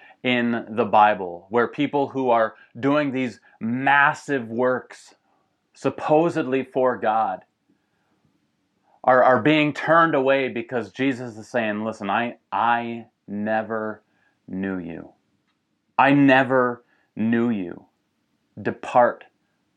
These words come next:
from me." And as I was reading through that, I realized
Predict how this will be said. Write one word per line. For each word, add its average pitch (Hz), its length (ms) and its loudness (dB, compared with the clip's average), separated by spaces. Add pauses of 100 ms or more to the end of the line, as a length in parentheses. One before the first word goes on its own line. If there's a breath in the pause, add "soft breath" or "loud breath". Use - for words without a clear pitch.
(320)
from 98 240 -2
me." - 260 -16 (1400 loud breath)
And 151 80 4
as 202 180 6
I 190 80 6
was 160 120 2
reading 175 240 4
through 185 220 0
that, 117 200 4
I 113 80 4
realized 127 840 0